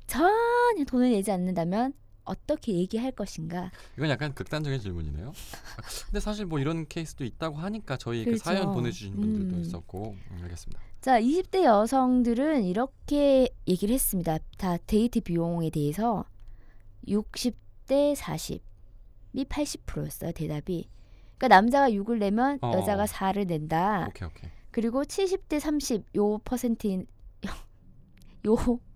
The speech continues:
Speaker 1: 칠십 대 삼십은 십오 퍼센트가 이렇게
Speaker 2: 아, 예.
Speaker 1: 답변을 했고요.
Speaker 2: 음.
Speaker 1: 다음 팔십 대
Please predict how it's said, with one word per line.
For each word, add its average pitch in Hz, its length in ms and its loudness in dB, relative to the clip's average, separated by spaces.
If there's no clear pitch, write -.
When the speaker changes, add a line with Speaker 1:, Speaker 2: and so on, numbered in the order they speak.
Speaker 1:
칠십 320 260 -4
대 285 80 -6
삼십은 254 440 0
십오 339 200 2
퍼센트가 185 760 0
이렇게 156 180 -4
Speaker 2:
아, 117 160 0
예. 90 40 -4
Speaker 1:
답변을 180 560 -2
했고요. 226 520 0
Speaker 2:
음. 85 160 -6
Speaker 1:
다음 269 380 4
팔십 - 580 2
대 359 240 10